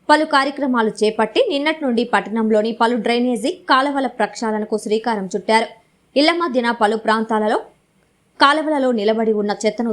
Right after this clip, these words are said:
తొలగిస్తూ నీరు ముందుకు సాగుతూ నీరు పారే విధంగా చర్యలు చేపట్టారు. ఆత్మకూరు పట్టణంలోని జేఆర్ పేట,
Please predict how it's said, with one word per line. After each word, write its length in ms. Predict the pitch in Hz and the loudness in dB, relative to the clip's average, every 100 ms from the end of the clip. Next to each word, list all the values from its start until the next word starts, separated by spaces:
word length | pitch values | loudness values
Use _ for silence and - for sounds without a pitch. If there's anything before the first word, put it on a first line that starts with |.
| 214 | -2
తొలగిస్తూ 420 | 196 208 220 - 262 247 | -2 -2 -2 0 0 0
నీరు 200 | 269 277 381 - _ - | -2 -2 -4 -10 _ -2
ముందుకు 280 | 277 - 320 - | -2 0 -4 -2
సాగుతూ 380 | 226 214 214 285 453 | 0 0 0 -2 -2
నీరు 180 | 254 294 - | 0 0 0
పారే 240 | 208 233 262 | 0 0 -2
విధంగా 300 | 220 208 208 208 | -2 -2 -2 -2
చర్యలు 320 | 208 202 233 220 | 0 0 -2 -2
చేపట్టారు. 520 | 202 196 208 220 220 - 233 | -2 -2 -2 2 0 2 2
ఆత్మకూరు 400 | 240 339 320 330 240 | 2 -2 -2 0 0
పట్టణంలోని 600 | 220 202 214 214 214 240 208 | 0 -2 -2 0 0 0 -2
జేఆర్ 280 | 240 254 262 - | 0 0 -2 0
పేట, 200 | 214 | 0